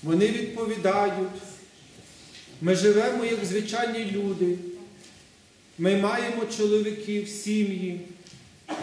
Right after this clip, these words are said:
А в чому ж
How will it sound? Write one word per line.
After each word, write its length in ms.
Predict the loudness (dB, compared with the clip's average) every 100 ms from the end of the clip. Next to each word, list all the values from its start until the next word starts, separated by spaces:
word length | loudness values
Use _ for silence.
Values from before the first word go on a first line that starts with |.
| -8 -10 -12 -16 -20 -20 -20 -20 -20 -20 -20 -20 -20 -20 -20 -6
А 80 | -2
в 180 | -2 0
чому 300 | 0 2 0
ж 100 | -2